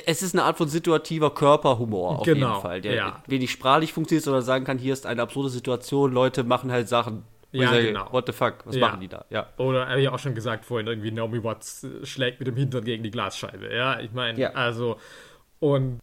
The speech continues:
Speaker 2: das ist so ein bisschen, also, da gibt's manche Sachen, die bei mir zünden, manche auch wieder weniger. Und
Speaker 1: Mhm.
Speaker 2: es ist aber auf jeden Fall halt auffällig und halt auch weird, weil's irgendwie in so einem extremen Kontrast steht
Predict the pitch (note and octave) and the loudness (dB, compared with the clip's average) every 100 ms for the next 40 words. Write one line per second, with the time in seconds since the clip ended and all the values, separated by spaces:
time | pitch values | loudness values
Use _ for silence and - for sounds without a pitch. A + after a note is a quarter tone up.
0 | _ - E3+ G3+ G#3+ - F#3+ D3 F#3 G#3+ | _ 2 2 2 -4 2 2 4 0 -2
1 | - A3+ G#3 F#3 D3+ E3 D#3 C3+ C#3+ D3+ | -4 0 2 4 2 0 -4 0 0 0
2 | C3+ D#3+ G3 E3+ D#3 D#3 C#3 C#3 C3 C3 | -2 -4 -2 0 0 0 0 -2 0 0
3 | - F#3 G3+ C#3+ C3+ C3+ A#2 A#2+ A2 C#3+ | 0 -4 -2 -6 -4 -4 -4 -4 -2 -2
4 | F3+ F#3 F3+ - - - _ - D#3 C#3+ | -2 -2 -2 -4 -20 -20 _ -2 0 0
5 | A2+ A2+ D#3 D3 E3 D3+ C3 D3+ F3+ D3+ | 0 2 2 0 0 0 0 -2 -4 -2
6 | C3+ C3 C3 D3 F#3+ G3 F3+ E3+ D3 - | -2 -2 0 0 2 0 0 0 -4 -4
7 | B2 A2+ A#2 C#3 F3+ C3+ C3 C3 - - | -4 -6 -6 0 0 2 0 0 -6 -20
8 | _ D3+ D3+ D3+ C#3 C#3 C3+ A#2+ A#2+ A#2+ | _ -2 -2 -2 -2 0 0 -2 -4 -4
9 | C3 B2+ - C#3 E3 F#3 - B2+ C3 C3 | -8 -10 -6 -2 -2 -2 -2 -4 -2 -4
10 | D3+ - _ - - - C3+ B2+ C3 | -4 -12 _ -20 -14 -6 -2 0 -2